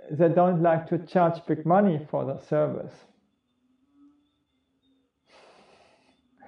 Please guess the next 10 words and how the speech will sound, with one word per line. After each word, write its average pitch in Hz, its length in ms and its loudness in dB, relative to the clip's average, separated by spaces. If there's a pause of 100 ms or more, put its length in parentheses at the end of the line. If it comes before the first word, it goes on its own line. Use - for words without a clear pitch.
(1200)
You 185 160 8
see, 208 200 4
there 196 200 8
are - 420 0
very 202 460 6
many 139 380 0
reasons 143 480 -6
for - 260 -10
that, - 220 -16 (100)
no? 190 180 -10